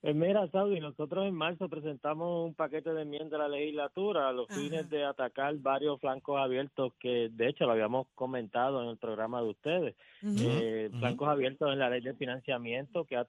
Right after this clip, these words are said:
Speaker 1: que iban directamente a, a, a atacar el, el germen de la corrupción, como lo eran los donativos en efectivo, eh, los donativos por contratistas, eh, corrompidos que, a-,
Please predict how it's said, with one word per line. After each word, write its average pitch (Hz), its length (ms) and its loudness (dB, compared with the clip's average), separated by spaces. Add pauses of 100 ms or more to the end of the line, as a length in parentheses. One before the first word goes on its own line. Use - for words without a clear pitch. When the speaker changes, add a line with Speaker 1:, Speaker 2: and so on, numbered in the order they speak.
(120)
Speaker 1:
que 113 120 -4
iban 117 340 0
directamente 127 840 -2
a, 110 600 0
a, 95 120 -12
a 117 140 -6
atacar 120 440 -2
el, 139 200 0 (240)
el 143 180 -4
germen 170 320 2
de 160 80 4
la 143 100 2
corrupción, 139 560 0
como 123 320 -2
lo 117 180 4
eran 127 460 0
los 123 140 -2
donativos 127 500 0
en 131 120 -2
efectivo, 139 840 0 (360)
eh, 107 640 -6
los 117 180 -6
donativos 117 540 -4
por 127 300 -8
contratistas, 123 840 -4 (360)
eh, 107 260 -8 (100)
corrompidos 123 1040 0
que, 107 240 -4
a-, 104 220 -6